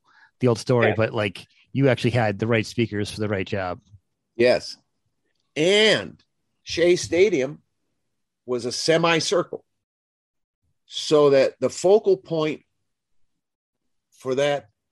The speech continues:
Speaker 2: semicircle was second base, dude. And when all those people started singing Closer to Home, my, I, it was coming to my ears like, "Oh my God, listen to 'em singing. They're singing my song.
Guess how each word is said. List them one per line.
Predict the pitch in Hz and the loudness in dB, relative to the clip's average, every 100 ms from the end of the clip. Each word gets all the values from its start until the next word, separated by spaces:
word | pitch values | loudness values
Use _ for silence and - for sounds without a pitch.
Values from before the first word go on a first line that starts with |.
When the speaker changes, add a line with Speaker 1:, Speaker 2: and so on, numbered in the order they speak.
| _ _ _ | _ _ _
Speaker 2:
semicircle | - 165 143 131 - 160 139 104 | -8 -6 -4 -6 -6 -6 -4 -4
was | 98 | -4
second | - 170 160 143 | -2 -2 -2 -2
base, | 127 104 | -2 -4
dude. | - 107 107 107 _ _ _ _ _ _ | -8 -4 -4 -6 _ _ _ _ _ _
And | 110 101 | -10 -4
when | 107 | 2
all | 123 151 | 4 6
those | 165 170 | 4 2
people | - 175 165 | 0 -4 -4
started | 143 - 156 147 123 | -10 -4 0 0 -2
singing | - 160 147 139 131 127 _ _ _ _ _ _ _ | -4 -2 0 -2 -4 -10 _ _ _ _ _ _ _
Closer | 143 143 - 131 | 0 0 0 -2
to | 110 | 0
Home, | 131 135 107 104 _ _ _ _ _ _ _ _ _ _ _ _ _ _ _ _ _ _ _ _ _ - | -2 -2 -4 -8 _ _ _ _ _ _ _ _ _ _ _ _ _ _ _ _ _ _ _ _ _ -16
my, | 107 110 - | -10 -10 -4
I, | 117 117 - | -2 -4 0
it | 127 | 0
was | 123 - | 0 0
coming | 151 143 | 0 2
to | 139 | 2
my | 139 135 | 2 2
ears | 151 151 143 127 | 2 2 2 0
like, | 113 - _ | -4 -4 _
"Oh | 143 147 151 | -16 -12 -10
my | 110 95 | -8 -8
God, | 87 120 135 123 101 | -8 -8 -8 -8 -2
listen | 120 165 156 139 | -2 -2 -8 -8
to | 120 101 | -6 -6
'em | 90 | -8
singing. | - - - - 185 165 82 - _ _ - | -10 -10 -6 -2 -2 -2 -6 -10 _ _ -4
They're | 143 | -2
singing | - 202 196 185 175 156 | 0 2 4 2 0 0
my | 147 139 | -2 -2
song. | 127 - 170 175 | -4 -10 -8 -8